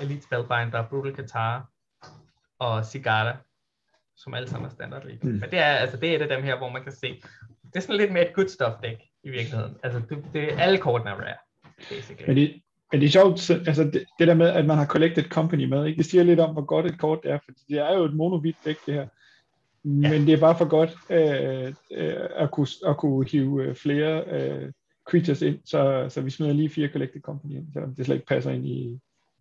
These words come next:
Speaker 2: i, i noget.
Speaker 1: Præcis.
Speaker 2: Ja.
Speaker 1: Ja. Så, altså, så man kan sige, ja, det er hele pointen med at spille grønt, det er, at du kan spille Collected Company.
Speaker 2: Mm.
Speaker 1: De andre grønne kort er sådan en bonus, du får ved alligevel at spille grøn.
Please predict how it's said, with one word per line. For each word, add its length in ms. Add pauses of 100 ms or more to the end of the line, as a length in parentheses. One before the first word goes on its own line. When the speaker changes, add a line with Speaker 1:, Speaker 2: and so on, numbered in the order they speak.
(340)
Speaker 2:
i, 160
i 100
noget. 220
Speaker 1:
Præcis. 240 (380)
Speaker 2:
Ja. 80 (960)
Speaker 1:
Ja. 100 (640)
Så, 180
altså, 280
så 80 (220)
man 100
kan 80
sige, 200
ja, 80
det 60
er 40
hele 180
pointen 300
med 80
at 60
spille 200
grønt, 200
det 80
er, 60
at 80
du 40
kan 100
spille 200
Collected 320
Company. 340 (240)
Speaker 2:
Mm. 200 (240)
Speaker 1:
De 120
andre 260
grønne 340
kort 280
er 100
sådan 280
en 280
bonus, 460 (260)
du 80
får 400
ved 80
alligevel 440
at 60
spille 220
grøn. 200